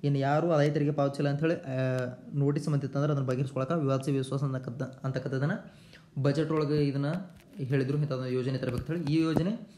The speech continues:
ಮಾರ್ಚ್ ಮೂವತ್ತೊಂದರಿಂದ ಡಿಸೆಂಬರ್ ಮೂವತ್ತೊಂದರ ತನಕ extend ಆಗೈತಿ, ಏನು ಸಮಸ್ಯೆ ಇಲ್ಲ. ಆಮೇಲೆ next ನೋಡ್ರಿ, ಟಿ ಡಿ ಎಸ್ ಶೇಕಡ ಇಪ್ಪತ್ತೈದರಷ್ಟು ಇಳಿಕೆ. ನೌಕರಿಗೆ ಕಂಪನಿಗಳು ಪಾವತಿಸುವ ಸಂಬಳದಿಂದ ಹಿಡಿದು ಯಾವುದೇ ಸೇವೆಗೆ ಹಣ ಪಾವತಿಸುವಾಗ ಕಡಿತ ಮಾಡಿಕೊಳ್ಳುತ್ತಿದ್ದ ಟಿ ಡಿ ಎಸ್ ಪ್ರಮಾಣ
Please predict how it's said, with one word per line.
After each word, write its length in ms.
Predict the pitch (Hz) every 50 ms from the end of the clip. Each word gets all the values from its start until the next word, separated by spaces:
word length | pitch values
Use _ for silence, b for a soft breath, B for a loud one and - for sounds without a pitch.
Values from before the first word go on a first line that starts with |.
| B B -
ಮಾರ್ಚ್ 240 | - 135 143 147 -
ಮೂವತ್ತೊಂದರಿಂದ 680 | 147 143 143 143 - 143 139 143 147 214 262 226 147
ಡಿಸೆಂಬರ್ 280 | 135 139 135 139 135 127
ಮೂವತ್ತೊಂದರ 360 | 135 131 127 131 131 131 123
ತನಕ 120 | 127 - 196
extend 420 | 165 135 - - - 135 127 123
ಆಗೈತಿ, 240 | 113 110 113 - 123
ಏನು 200 | - 131 135 131
ಸಮಸ್ಯೆ 320 | 131 131 123 120 127 165
ಇಲ್ಲ. 320 | 190 180 139 - B B B B B B B B B B B B B B _ -
ಆಮೇಲೆ 580 | 202 220 226 185 147 151 202 208 - - - - - - 240
next 220 | 185 202 196 -
ನೋಡ್ರಿ, 380 | 185 160 139 127 127 120 - - - - - _ _ -
ಟಿ 160 | 190 196 208
ಡಿ 80 | 185
ಎಸ್ 380 | 185 156 143 - - - - - - - _ _ _ _ _ _ - - _ _ - - - - - - - - _ _ - - - -
ಶೇಕಡ 180 | - 160 165 185
ಇಪ್ಪತ್ತೈದರಷ್ಟು 840 | 190 156 160 151 151 - 208 196 202 190 175 160 156 151 151 -
ಇಳಿಕೆ. 440 | 139 127 120 - 120 - - B B B B B B B B B _ _ _ -
ನೌಕರಿಗೆ 480 | 156 156 180 208 196 214 196 190 202 208
ಕಂಪನಿಗಳು 520 | 202 185 170 175 185 175 170 175 180 185
ಪಾವತಿಸುವ 440 | 180 175 156 160 156 160 143 - 151
ಸಂಬಳದಿಂದ 420 | - 160 151 147 147 143 139 139 143
ಹಿಡಿದು 340 | 143 135 135 135 170 196
ಯಾವುದೇ 580 | 202 170 139 123 123 127 131 143 151 175 196 202
ಸೇವೆಗೆ 360 | 196 196 160 147 147 147 170
ಹಣ 200 | 190 151 143 147
ಪಾವತಿಸುವಾಗ 480 | 151 156 143 131 127 139 - - 147 180
ಕಡಿತ 500 | 208 - - - - - 156 165 180 196
ಮಾಡಿಕೊಳ್ಳುತ್ತಿದ್ದ 680 | 180 170 151 143 143 147 143 143 - 151 175 165 151
ಟಿ 140 | 147 147 147
ಡಿ 80 | 151
ಎಸ್ 160 | 170 165 160 -
ಪ್ರಮಾಣ 300 | - 147 143 139 151